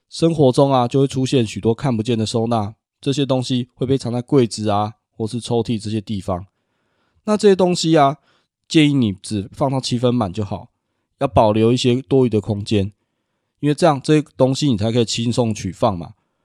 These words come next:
如果塞得满满满，你想要拿这些东西就可能很难拿得出来。然后像一些看得见的收纳，指的就是一些什么展示柜啊、酒柜或玻璃柜等等，因为你可以透过玻璃看到这些展示品。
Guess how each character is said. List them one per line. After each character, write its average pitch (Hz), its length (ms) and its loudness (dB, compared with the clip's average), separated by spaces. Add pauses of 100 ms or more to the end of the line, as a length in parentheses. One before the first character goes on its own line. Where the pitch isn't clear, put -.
(220)
如 156 100 0
果 147 140 4
塞 147 220 4
得 135 100 0
满 120 140 0
满 120 200 -2
满， 110 240 -4 (380)
你 139 120 -4
想 147 160 -2
要 147 60 2
拿 131 180 0
这 131 120 -2
些 131 80 0
东 123 200 0
西 123 300 -2
就 139 120 0
可 - 260 -6
能 101 280 -4
很 101 260 -6
难 98 200 -4
拿 101 160 -2
得 98 80 -8
出 104 200 -4
来。 85 220 -6 (840)
然 117 140 -6
后 160 260 4
像 175 220 0
一 160 40 0
些 160 180 0
看 175 240 0
得 131 100 2
见 139 140 0
的 123 80 0
收 123 220 0
纳， 117 260 -4 (160)
指 104 180 -10
的 104 140 -2
就 117 120 -2
是 120 120 -6
一 117 40 -4
些 113 160 -2
什 104 60 -4
么 95 100 -6
展 92 200 -4
示 113 220 -6
柜 107 240 0
啊、 90 240 -6
酒 - 220 -8
柜 117 360 -2
或 - 180 -6
玻 131 240 0
璃 120 100 -4
柜 117 160 0
等 98 220 -6
等， 98 180 -8 (920)
因 190 100 -2
为 185 120 6
你 120 120 2
可 151 120 0
以 143 60 4
透 135 180 2
过 131 100 4
玻 123 240 4
璃 104 140 0
看 127 120 -2
到 120 80 0
这 120 100 -2
些 117 80 0
展 80 200 -8
示 117 180 -4
品。 98 200 -8